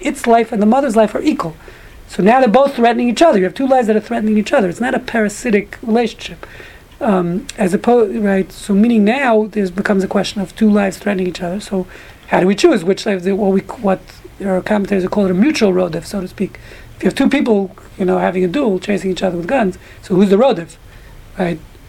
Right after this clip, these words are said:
You know, if we're having a duel in, in all Western, we're both rodefim to each other. That's called a mutual rodef, where Rabbi Akiva Eger, in his commentary dis-, on the, discussing rodef, says, of course you can't kid, that's not a rodef.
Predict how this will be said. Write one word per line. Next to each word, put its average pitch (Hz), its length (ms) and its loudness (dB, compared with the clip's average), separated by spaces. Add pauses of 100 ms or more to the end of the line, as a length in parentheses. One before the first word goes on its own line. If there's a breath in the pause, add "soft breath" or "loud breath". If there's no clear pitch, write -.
You 220 140 -2
know, 175 100 0
if 165 120 -8
we're 180 60 0
having 185 260 0
a 170 40 0
duel 208 300 4
in, 180 180 -2
in 185 160 -4
all 196 260 -2
Western, 185 420 -2 (400 loud breath)
we're 185 260 4
both 262 300 4
rodefim 202 440 4
to 208 80 2
each 214 140 0
other. 233 200 4
That's 190 180 -2
called 208 160 2
a - 20 0
mutual 208 360 2
rodef, 190 320 -2 (420 loud breath)
where 185 240 4
Rabbi 185 160 0
Akiva 226 360 0
Eger, 190 280 0
in 196 320 -4
his 180 120 -6
commentary 185 600 -2
dis-, - 240 -14 (100)
on 190 120 -2
the, 196 160 -6 (200)
discussing 202 420 -4
rodef, 233 260 -2
says, 190 300 -2 (680 loud breath)
of - 100 -20
course 196 240 4
you 196 80 0
can't 175 240 -2
kid, 294 140 0
that's 185 220 -2
not 185 100 0
a - 40 2
rodef. 180 320 2